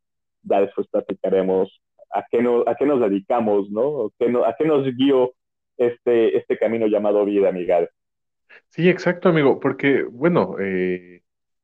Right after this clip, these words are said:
Speaker 2: es que de niño no te pones a pensar como en las consecuencias, en todo este, pues, de contexto que bien explicabas, ¿no? Que, por ejemplo, los bomberos son como de los menos apoyados en, este,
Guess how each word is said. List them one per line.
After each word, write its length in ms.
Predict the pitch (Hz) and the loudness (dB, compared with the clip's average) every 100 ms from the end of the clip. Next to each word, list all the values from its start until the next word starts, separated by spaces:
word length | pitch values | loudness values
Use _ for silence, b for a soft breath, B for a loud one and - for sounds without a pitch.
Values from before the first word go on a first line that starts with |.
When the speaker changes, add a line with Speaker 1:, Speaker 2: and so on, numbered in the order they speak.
| _ - | _ -8
Speaker 2:
es 160 | 143 | -8
que 120 | - | 0
de 120 | 208 143 | 2 4
niño 420 | 131 143 147 147 | 2 0 0 0
no 260 | 127 117 117 | 0 -2 -4
te 140 | 139 | -10
pones 400 | 139 117 120 - | -8 -10 -12 -16
a 40 | |
pensar 360 | - 104 - 95 | -12 -10 -4 -4
como 220 | 127 117 | -2 -4
en 160 | 98 87 | -4 -6
las 240 | 85 - | -10 -14
consecuencias, 840 | _ 92 82 107 - 113 98 85 | _ -8 -8 -14 0 2 2 -6
en 80 | 92 | -6
todo 220 | - 113 113 | 0 2 0
este, 340 | - 127 - - _ _ _ _ _ _ _ | 0 -4 -4 -10 _ _ _ _ _ _ _
pues, 420 | 180 151 - - | 2 2 0 -14
de 180 | - 101 | -10 -4
contexto 600 | - 101 - 113 - 131 | -2 -2 2 0 2 -4
que 100 | - | -4
bien 240 | 98 110 110 | -2 0 0
explicabas, 760 | 113 - 95 104 101 90 82 | -4 -8 -12 -4 -2 -2 -4
¿no? 400 | 82 85 101 127 _ _ _ _ | -8 -8 -8 -8 _ _ _ _
Que, 80 | - | -2
por 160 | 113 | 0
ejemplo, 300 | 104 95 101 | 0 -2 2
los 140 | 98 92 | 2 2
bomberos 460 | 92 92 98 95 | 0 2 2 0
son 200 | - 87 | -4 -8
como 240 | - 98 95 | -4 0 2
de 80 | |
los 180 | 90 85 | 2 0
menos 340 | 90 90 90 98 | -2 -2 -4 -8
apoyados 760 | - 92 90 90 85 87 85 - | -6 -4 2 2 4 2 -2 -10
en, 260 | 85 80 _ _ _ _ _ _ | -14 -16 _ _ _ _ _ _
este, 1120 | 98 90 82 - _ _ - 85 80 78 78 | -8 -8 -8 -14 _ _ -6 -6 -4 -8 -10